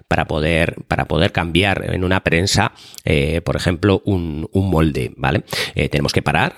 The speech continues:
tenemos que quitar el molde anterior y poner el siguiente molde. Ahora imaginémonos que sobre la prensa, que va prensando con ese molde, ponemos una, por ejemplo, una línea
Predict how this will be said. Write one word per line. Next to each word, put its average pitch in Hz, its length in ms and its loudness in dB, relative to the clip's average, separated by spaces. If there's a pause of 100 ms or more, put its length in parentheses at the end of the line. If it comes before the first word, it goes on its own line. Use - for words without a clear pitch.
tenemos 80 280 -2
que 76 640 -4
quitar 76 240 -2
el 73 100 0
molde 82 220 2
anterior 156 460 4
y 107 80 2
poner 95 480 0
el - 140 0
siguiente 73 300 0
molde. 64 320 -2
Ahora 101 180 0
imaginémonos 117 580 2
que 98 260 0
sobre - 280 -2
la 69 100 2
prensa, 110 560 0
que - 80 -6
va 80 120 0
prensando 92 460 -2
con 76 120 -4
ese - 140 0
molde, 113 340 4 (320)
ponemos 107 420 4
una, 98 500 2
por - 100 -2
ejemplo, 98 300 0
una 98 300 0
línea 113 320 4